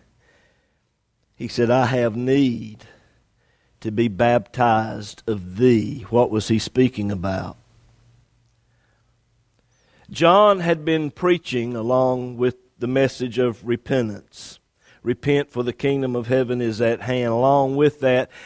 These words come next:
he had been preaching about the Lord coming and baptizing people in the Holy Ghost and fire. John had been preaching it. But he told the Lord,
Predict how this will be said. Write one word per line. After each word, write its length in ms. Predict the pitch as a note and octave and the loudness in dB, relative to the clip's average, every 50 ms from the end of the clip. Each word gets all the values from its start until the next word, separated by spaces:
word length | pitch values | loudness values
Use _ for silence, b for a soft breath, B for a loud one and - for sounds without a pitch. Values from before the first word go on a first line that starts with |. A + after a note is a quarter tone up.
| B B | B B
he 140 | - C#3+ D3 | -2 0 0
had 100 | C#3+ C3 | 2 2
been 180 | D3+ D3+ D3 | 0 0 0
preaching 520 | C3+ - F3 F#3 F#3 F3+ - - C#3 B2+ B2 | 0 0 2 2 2 2 -2 -6 -4 -4 -4
about 560 | A#2+ A2 A2+ C3 C3 B2+ B2+ A#2+ - - - - - _ _ _ _ _ _ b b b b b b b b | -2 0 2 4 4 4 4 2 -2 -6 -14 -20 -20 _ _ _ _ _ _ b b b b b b b b
the 120 | - C3+ C#3 | 0 0 2
Lord 420 | C#3 C#3 C#3+ C#3+ C3+ B2+ - - | 4 6 6 6 4 4 0 -2
coming 680 | - - D#3+ D3+ C#3 A#2 G#2 G2+ F2+ - - - A2+ b b b b b b b b _ _ _ _ _ _ _ _ _ _ _ _ _ _ _ _ _ - | -2 2 2 2 2 0 -2 -8 -10 -14 -16 -18 -20 b b b b b b b b _ _ _ _ _ _ _ _ _ _ _ _ _ _ _ _ _ -2
and 520 | B2 B2+ B2+ B2 A#2 A#2 A#2 A2 - - - | 0 2 2 2 0 -2 -6 -10 -14 -16 -8
baptizing 1040 | A#2 A#2 D3 D3+ D3+ D3 A2+ - - C#3+ C#3+ C#3 C#3 C3+ C3 A2+ - B2 B2+ A#2+ A#2+ | -2 2 4 4 4 4 2 0 2 4 6 6 6 6 4 2 -2 -4 -6 -6 -6
people 600 | - - D3+ D3 C#3 - - A#2+ B2+ B2 A2 - - | -4 0 0 2 0 0 -2 -6 -6 -6 -8 -10 -10
in 160 | - B2 B2 | -8 -6 -2
the 120 | A#2+ A#2+ A2+ | 0 0 2
Holy 320 | A#2+ C3+ C3+ C3 A#2+ A#2 | 2 2 2 2 0 -2
Ghost 580 | G#2 A#2+ A#2+ A2+ A2 G#2+ - - - - - _ | -2 -2 -2 -2 -2 -4 -8 -12 -20 -20 -18 _
and 160 | A2 G#2 G2+ | -14 -14 -10
fire. 420 | - - A2+ G#2+ G#2 - - - G2 | -6 -2 -2 -2 -2 -4 -8 -12 -10
John 420 | F#2 G2+ B2+ C3 C#3 C#3+ C#3 A#2+ | -2 2 4 4 4 4 2 0
had 200 | A2+ C3 A#2+ G#2 | -2 -4 -4 -4
been 180 | G#2+ A#2 A2+ A2 | -4 -6 -6 -6
preaching 520 | - - C#3 C3+ B2 - - A2 G#2+ G2+ | -4 -2 -2 -2 -2 -4 -8 -12 -10 -10
it. 160 | F#2+ D3+ - _ _ _ _ _ _ _ _ _ _ _ _ _ _ _ _ _ _ _ _ _ _ _ _ _ _ _ _ _ _ b b b b b b b b b b b b | -12 -14 -16 _ _ _ _ _ _ _ _ _ _ _ _ _ _ _ _ _ _ _ _ _ _ _ _ _ _ _ _ _ _ b b b b b b b b b b b b
But 140 | - D3+ E3 | -4 0 0
he 80 | E3+ D#3+ | 0 0
told 420 | D#3+ - F#3+ G#3 G#3+ G#3 G3 F#3 | 0 0 0 2 2 2 0 0
the 80 | D#3 E3+ | -2 -2
Lord, 640 | E3+ E3+ F3+ G3 F#3+ F3 C3+ A#2 - C#3 - - - | 0 2 2 2 2 0 0 -2 -6 -12 -18 -20 -20